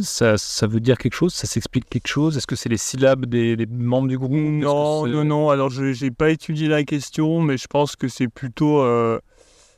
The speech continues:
Speaker 2: ça, ça, c'est, je pense que c'est plutôt un délire, euh, de, de prononciation entre le mot punk,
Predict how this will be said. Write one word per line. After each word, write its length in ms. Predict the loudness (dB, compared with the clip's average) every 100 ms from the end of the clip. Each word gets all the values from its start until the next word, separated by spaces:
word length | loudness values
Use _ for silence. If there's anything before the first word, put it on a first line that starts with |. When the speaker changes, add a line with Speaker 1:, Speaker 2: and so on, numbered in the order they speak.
| _
Speaker 2:
ça, 640 | -18 -4 2 4 4 2 -2
ça, 240 | -6 -8 -6 -6
c'est, 200 | -8 -10
je 120 | -4
pense 220 | -2 -2
que 80 | -4
c'est 100 | -6
plutôt 280 | -6 0 2
un 120 | 2
délire, 600 | 2 2 2 0 2 2
euh, 500 | 2 2 2 2 0
de, 280 | 0 0 0
de 120 | -2
prononciation 1200 | -6 -2 0 2 0 0 -2 -2 -2 0 0 0 0
entre 300 | -2 -2 -2
le 100 | 0
mot 240 | 0 -2 -2
punk, 560 | 2 4 4 2 -4